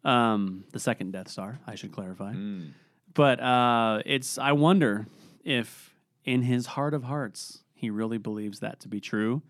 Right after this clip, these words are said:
Speaker 2: Mm.
Speaker 1: or if he's just trying to hold on to the last shred of security
Speaker 2: Mm.
Speaker 1: that he has.
Speaker 2: Yeah.
Speaker 1: Um, I think, uh, I'm definitely on Queel's side,
Speaker 2: Mm.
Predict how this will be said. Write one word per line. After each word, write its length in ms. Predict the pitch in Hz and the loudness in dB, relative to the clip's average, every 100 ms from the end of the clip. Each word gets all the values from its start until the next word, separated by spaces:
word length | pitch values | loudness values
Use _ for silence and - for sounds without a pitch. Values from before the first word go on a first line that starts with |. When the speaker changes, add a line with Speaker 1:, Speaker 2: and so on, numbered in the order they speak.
| - | -14
Speaker 2:
Mm. 220 | 92 80 _ | -12 -12 _
Speaker 1:
or 180 | 113 113 | 0 0
if 100 | - | 0
he's 180 | 113 104 | -2 -2
just 220 | 110 - | -6 -6
trying 280 | - 104 104 | -2 -2 -2
to 60 | 98 | -2
hold 260 | 107 95 | -2 -2
on 220 | 104 101 | -2 -4
to 120 | 101 107 | -4 -6
the 120 | 104 | -4
last 380 | 101 98 - - | -4 -6 -8 -12
shred 340 | - 107 98 | -6 -4 -4
of 80 | 101 | -8
security 680 | - - 107 104 104 104 104 | -14 -8 -4 -2 -4 -6 -6
Speaker 2:
Mm. 540 | 101 127 131 113 85 69 | -6 -4 -4 -6 -8 -10
Speaker 1:
that 180 | 101 | -8
he 140 | 107 107 | -6 -6
has. 480 | 98 98 123 156 - | -4 -4 -6 -8 -10
Speaker 2:
Yeah. 240 | 87 90 80 _ _ _ _ - - _ _ | -8 -8 -10 _ _ _ _ -20 -20 _ _
Speaker 1:
Um, 640 | 127 127 120 113 98 95 95 _ _ _ _ _ _ _ _ _ _ _ | 2 4 4 2 -2 -6 -12 _ _ _ _ _ _ _ _ _ _ _
I 160 | - 123 | 0 0
think, 420 | 127 143 139 127 135 | 2 2 2 0 0
uh, 20 | 120 113 107 107 | 2 2 0 -2
I'm 140 | 104 | -4
definitely 400 | 107 113 127 117 | -2 -2 -2 -2
on 140 | 107 101 | -4 -6
Queel's 440 | - 127 123 113 | -4 -2 0 -4
side, 360 | - 110 110 | -6 -6 -6
Speaker 2:
Mm. 60 | 147 | -10